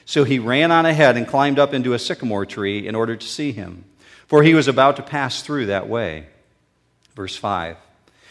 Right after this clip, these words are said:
When Jesus came to the place, he looked up and said to him, "Zacchaeus, hurry and come down, for today I must stay at your house."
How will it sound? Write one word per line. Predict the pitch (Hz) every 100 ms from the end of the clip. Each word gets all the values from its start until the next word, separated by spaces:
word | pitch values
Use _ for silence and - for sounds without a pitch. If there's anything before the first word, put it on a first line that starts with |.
| -
When | 143 131
Jesus | 170 190 -
came | 165 175
to | 175
the | 190
place, | 185 110 104 -
he | 127
looked | 107 123 -
up | 113 110
and | 101
said | 131 117
to | 98
him, | 98 85 90 _ 120
"Zacchaeus, | 165 170 240 180 127
hurry | - 262 180 123
and | 120 -
come | 165
down, | 156 151 113 90 92 110 _ _ _
for | 147
today | 151 139 156 196 208
I | 123
must | 117 113 -
stay | - 147 165
at | -
your | 131 143
house." | 127 135 120 90 - -